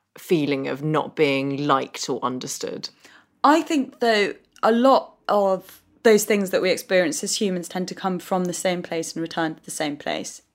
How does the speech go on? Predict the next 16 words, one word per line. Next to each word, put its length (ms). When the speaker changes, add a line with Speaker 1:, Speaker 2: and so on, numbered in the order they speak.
Speaker 2:
I 120
have 200
changed 680
a 80
lot 320
as 140
I've 200
got 180
older 500
in 180
that 240
I 100
think 320
I 100
am 360
nicer 720